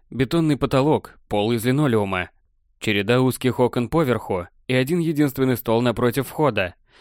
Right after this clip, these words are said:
за которым сидел араб в светло-сером костюме, с тонкой чёрной полоской по подбородку, обозначающий бороду, такими же тонкими усиками и короткой стрижкой, складывающейся в непонятные символы.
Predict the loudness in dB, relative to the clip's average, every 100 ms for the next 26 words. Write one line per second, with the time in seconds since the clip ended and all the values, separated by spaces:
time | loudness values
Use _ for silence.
0 | _ -4 -2 0 0 2 0 0 0 2
1 | 2 0 0 0 -4 -4 -2 -2 -2 0
2 | 0 0 -2 0 0 0 -4 -8 _ _
3 | _ -14 -2 0 2 -2 0 0 0 -2
4 | 0 0 -2 -4 -4 -2 -2 0 0 -2
5 | -4 -6 -6 _ _ _ _ -4 -2 0
6 | -2 2 2 2 0 0 2 0 -2 -6
7 | _ _ _ _ -4 -2 0 2 2 2
8 | 2 0 0 0 0 -2 -2 -2 -2 -2
9 | -4 -6 -4 -2 0 0 0 -2 -2 0
10 | 0 0 -4 -4 -8 -20 -4 0 2 4
11 | 2 2 0 0 0 0 -2 -2 -2 -2
12 | -2 0 0 0 -2 -4